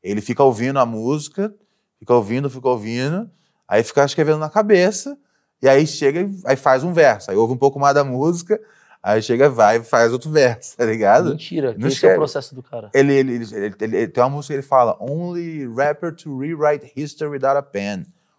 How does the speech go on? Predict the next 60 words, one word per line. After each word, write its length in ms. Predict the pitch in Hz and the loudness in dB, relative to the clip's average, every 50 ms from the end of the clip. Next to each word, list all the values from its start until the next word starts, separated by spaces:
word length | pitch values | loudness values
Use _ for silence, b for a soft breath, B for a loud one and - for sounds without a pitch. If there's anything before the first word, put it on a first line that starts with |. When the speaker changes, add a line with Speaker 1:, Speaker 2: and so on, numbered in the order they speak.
| _ _ _ | _ _ _
Speaker 1:
O 100 | - 95 95 107 127 | -12 -8 -4 -2 -2
único 240 | 151 165 170 156 160 | -2 -2 -2 -4 -2
rapper 480 | 135 123 120 127 - - 156 147 143 | 2 4 4 4 4 2 0 0 2
a 140 | 113 101 120 | 2 2 0
reescrever 600 | 113 107 110 104 - - 135 - 104 98 95 98 98 | 0 -2 -6 -12 -12 -10 -10 -10 -8 -8 -10 -10 -10
a 20 | |
história 540 | 98 - - - 87 90 92 101 107 101 - | -10 -12 -10 -6 -4 -4 -4 -4 -6 -8 -10
u-, 140 | - 120 - | -12 -16 -16
sem 220 | - - - 104 104 | -12 -10 -10 -8 -6
usar 160 | 101 95 98 | -6 -4 -4
uma 140 | 95 98 92 | -4 -6 -6
caneta. 540 | - 117 110 104 92 80 80 - - - - _ _ | -4 -6 -6 -6 -8 -10 -12 -12 -16 -20 -20 _ _
Speaker 2:
Cara, 180 | - 110 107 107 | -12 -12 -10 -10
que 80 | - | -10
é 20 | 113 | -12
totalmente 400 | - 120 - 147 147 151 - 185 | -6 -4 -4 -4 -4 -2 0 2
o 40 | |
oposto 400 | 170 - - - 156 180 175 - | 0 2 2 0 0 0 0 -4
do 80 | 180 156 | -8 -4
que 100 | - 143 | 2 2
é 40 | 147 | 4
o 100 | 156 131 | 4 2
rap, 280 | 107 120 131 135 120 | 2 2 2 2 4
Speaker 1:
É, 220 | - 151 180 208 208 | 6 6 6 6 6
Speaker 2:
né? 60 | 185 | 4
Speaker 1:
né, 80 | 151 135 | 2 -2
cara? 120 | 113 113 104 | 0 0 0
Ele 80 | 110 | 0
não 60 | 123 135 | -2 -4
escreve, 440 | 127 - - 139 135 143 143 135 - 139 | -4 0 2 4 4 4 2 0 -6 -14
não 60 | 143 | -14
escreve 300 | - - 147 135 147 165 | -4 0 0 2 2 0
nada, 420 | 170 170 170 151 143 143 127 104 | -2 -2 0 0 2 0 0 -2
né, 100 | 104 107 - | -6 -8 -4
cara? 400 | - 92 87 82 80 80 - 87 | -2 0 0 0 -2 -4 -8 -12
Isso 160 | 98 - - | -12 -4 -2
eu 60 | 113 | 0
acho 180 | 113 113 - - | 0 -2 -2 -8
muito, 400 | 123 110 110 107 - 131 107 82 - - | -12 -12 -12 -12 -12 -14 -14 -14 -18 -20
acho 200 | 90 - - 113 | -20 -16 -12 -12
muito 140 | 117 110 - | -12 -12 -4
foda 260 | - 107 95 90 87 | 0 0 0 0 0
o 40 | 87 | -4
fato 160 | - 90 85 | -6 -8 -6
dele 120 | - 82 80 | -8 -10 -10
fazer 360 | - - 87 87 85 85 78 | -10 -10 -10 -10 -10 -12 -12
isso. 220 | 85 90 - - _ _ _ _ _ _ _ _ - | -12 -14 -16 -20 _ _ _ _ _ _ _ _ -2
É, 800 | 95 101 101 104 104 104 104 104 101 101 101 98 95 95 92 - | 2 4 4 4 4 4 2 2 2 0 0 0 -2 -2 -4 -4
e 160 | - 127 127 | -4 2 4
eu, 120 | 135 135 135 | 4 4 4
o 200 | 120 131 117 139 | 2 0 -4 0
Black 300 | 127 151 147 151 - 147 | 2 2 2 2 0 0
Album, 260 | 143 151 151 151 156 | 0 0 0 -2 -4
cara, 220 | 135 156 127 107 | -4 -4 -4 -4
tem 140 | - 139 127 | -4 -8 -10
Nine 280 | 123 123 120 120 120 117 | -10 -8 -6 -6 -6 -6
Nine 220 | 113 110 104 98 | -6 -6 -8 -8
Problems, 840 | 92 98 - 95 101 104 104 101 98 95 95 98 95 95 92 92 85 | -8 -4 -2 0 2 4 4 4 2 0 -2 -6 -10 -10 -12 -14 -12
Encore, 920 | 101 98 95 87 _ _ - 85 90 95 98 98 98 98 98 98 95 92 - | -12 -12 -12 -14 _ _ -4 0 2 2 4 4 2 2 2 0 -2 -4 -6
tem 240 | - 127 139 - | -8 -12 -12 -12